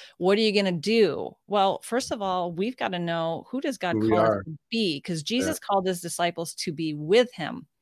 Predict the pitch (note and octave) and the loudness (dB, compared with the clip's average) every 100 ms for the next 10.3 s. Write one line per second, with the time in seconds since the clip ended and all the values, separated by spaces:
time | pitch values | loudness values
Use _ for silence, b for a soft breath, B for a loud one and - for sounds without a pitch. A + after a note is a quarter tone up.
0 | _ F3 E3+ E3+ D#3+ F3 C4 C#4 G3 E3+ | _ -10 -6 -4 -2 4 4 6 2 -2
1 | D#3 D3+ - E3+ - A#3 C4+ A3 - F#3 | -6 -6 -6 -8 -4 2 4 2 0 0
2 | G3+ G#3 F3+ E3+ D#3+ - E3 D#3 C3 E3 | 0 0 0 -2 -2 -4 -6 -6 -4 -4
3 | D3+ - D3 - - - _ - _ _ | -4 -10 -12 -12 -12 -14 _ -20 _ _
4 | _ B B B B B2 B2+ A#2 G#2 - | _ B B B B 8 10 10 8 4
5 | C#3 C3+ C3+ C3+ G#2 - B B B B | 4 6 6 6 6 -2 B B B B
6 | - B2 C3+ C3+ C#3 E3 D#3+ D3 D3 D3 | -6 -2 6 6 6 2 4 4 4 4
7 | A2+ G#2+ B2 - G#2+ G#2 A#2+ B2+ C3 C3 | 2 2 0 -2 -2 -2 -2 -2 0 0
8 | D#3 D3+ D2+ F#2+ _ _ _ _ G2 - | 2 0 -2 -6 _ _ _ _ -4 -2
9 | - A#2 C3+ C#3+ D#3+ D#3 C3 A#2 G#2+ G2+ | 2 4 4 4 6 8 10 8 6 4
10 | F#2+ G2 A2+ | 2 2 -2